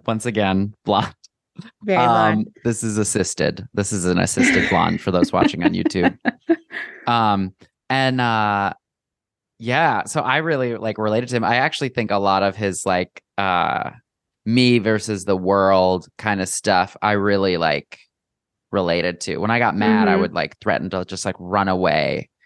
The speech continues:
Speaker 1: And I was like, "I'll live in the woods and I'll, when everybody goes to work and school, I'll just, like, sneak in and eat food out of the fridge." Like, that was my plan.
Speaker 2: <laughs>
Speaker 1: I was very, like, "I don't need
Speaker 2: Yeah.
Speaker 1: you."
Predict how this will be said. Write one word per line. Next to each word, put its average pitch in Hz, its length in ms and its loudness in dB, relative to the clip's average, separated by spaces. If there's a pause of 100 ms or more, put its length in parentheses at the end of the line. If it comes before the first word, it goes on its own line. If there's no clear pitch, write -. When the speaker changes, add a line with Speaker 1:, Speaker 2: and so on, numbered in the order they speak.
(260)
Speaker 1:
And - 40 -4
I 104 40 0
was 98 80 0
like, 107 120 -2
"I'll 120 140 2
live 101 200 0
in 90 80 -2
the 82 100 -2
woods 82 720 -4 (260)
and 98 140 0
I'll, 90 500 2 (380)
when 107 160 0
everybody 107 340 0
goes 92 260 -2
to 95 120 -4
work 90 260 0
and 87 180 -4
school, 95 400 0
I'll 87 260 0
just, - 260 -6
like, 78 180 -2
sneak - 480 -2
in 65 220 0
and 60 120 -2
eat - 220 -4
food 60 240 0
out 53 140 0
of - 60 -6
the - 120 -8
fridge." - 720 -8
Like, 104 220 -2
that 110 160 0
was 104 160 -2
my 101 120 2
plan. 90 600 -2 (220)
Speaker 2:
<laughs> 262 100 0
Speaker 1:
I 120 140 0
was 87 160 -2
very, 95 400 0
like, 87 220 -4 (1040)
"I 165 120 0
don't 117 80 -6
need 92 180 -8
Speaker 2:
Yeah. 180 360 2
Speaker 1:
you." 107 180 -4